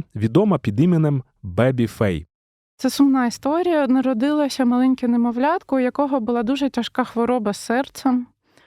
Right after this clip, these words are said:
Speaker 2: Лише коли їй було декілька днів від народження, їй запропонували родині, поки вони чекають на донора,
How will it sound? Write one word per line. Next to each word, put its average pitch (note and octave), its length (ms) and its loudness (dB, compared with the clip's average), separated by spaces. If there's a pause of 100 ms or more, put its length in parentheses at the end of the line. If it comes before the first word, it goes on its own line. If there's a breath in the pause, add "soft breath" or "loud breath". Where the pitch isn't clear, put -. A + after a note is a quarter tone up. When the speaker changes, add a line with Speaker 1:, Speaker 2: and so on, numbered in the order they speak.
(240 soft breath)
Speaker 2:
Лише B3+ 260 0
коли D#4 240 -2
їй D4+ 60 0
було C4 200 0
декілька C4 420 -2
днів A3 480 0
від G#3+ 120 0
народження, C#4+ 600 2
їй B3 120 0
запропонували C4 680 -2
родині, C4 320 2
поки C4+ 340 -2
вони A3+ 360 0
чекають A3+ 640 -4
на G#3+ 260 0
донора, A#3 600 -2